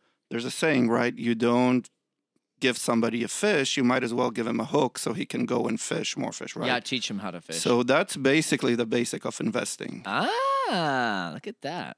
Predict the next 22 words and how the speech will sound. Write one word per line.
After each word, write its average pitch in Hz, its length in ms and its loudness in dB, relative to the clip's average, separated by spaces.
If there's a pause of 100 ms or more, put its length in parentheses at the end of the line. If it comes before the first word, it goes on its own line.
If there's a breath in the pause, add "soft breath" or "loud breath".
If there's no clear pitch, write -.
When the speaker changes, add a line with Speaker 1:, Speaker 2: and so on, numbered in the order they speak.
(140)
Speaker 1:
And 117 160 0
what's - 320 -2
mostly 131 500 4
happening 127 440 4
in 117 180 4
Wall 123 160 4
Street, 117 440 -4 (320)
and 113 160 0
investment 113 460 0
banking 120 320 -2
is 101 100 -8
part 139 280 0
of 123 120 0
it, - 260 -2 (140)
you're 127 300 2
the 131 160 2
hook - 400 2 (840)
because 117 320 -2
you're 147 120 4
facilitating 131 920 2
the 113 100 0
deals. - 600 -4